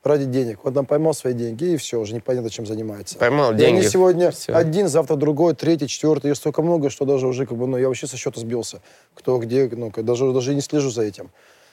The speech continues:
Speaker 1: По мне, вот, главное, чтобы был качественный хип-хоп рэп. Поэтому то, что мы делаем, я считаю, что это настоящий хип-хоп. Лично я сам вообще вырос на Bad Balance, да, и до сегодняшнего дня я слушаю ихние треки,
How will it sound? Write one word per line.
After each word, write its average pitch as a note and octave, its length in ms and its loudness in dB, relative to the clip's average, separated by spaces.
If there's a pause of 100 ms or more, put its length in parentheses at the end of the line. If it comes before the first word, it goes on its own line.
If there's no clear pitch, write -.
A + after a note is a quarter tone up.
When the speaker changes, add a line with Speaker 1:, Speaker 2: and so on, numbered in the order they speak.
(120)
Speaker 1:
По C#3+ 100 0
мне, G#3 180 -4
вот, C3+ 200 0 (400)
главное, D3+ 220 4
чтобы C3 180 -4
был B2+ 120 2
качественный C#3 440 0
хип-хоп - 380 -6
рэп. G2+ 160 -6 (340)
Поэтому D3 480 0
то, D#3 100 0
что - 180 -2
мы D3+ 120 2
делаем, D3 380 2
я B2 140 0
считаю, B2+ 320 0
что B2 200 -2
это A#2+ 360 0 (460)
настоящий C#3+ 560 2
хип-хоп. A#2+ 400 -2 (340)
Лично E3 400 0
я E3 240 4
сам C#3+ 400 -2
вообще A#2+ 400 0
вырос E3 380 2
на D3+ 60 0
Bad C#3 200 2
Balance, A2 380 0
да, D3+ 200 6
и D#3+ 440 2
до D3 180 2
сегодняшнего D#3+ 500 0
дня E3+ 220 2
я D3+ 160 4
слушаю C#3+ 400 0
ихние C3+ 220 -2
треки, E3 500 2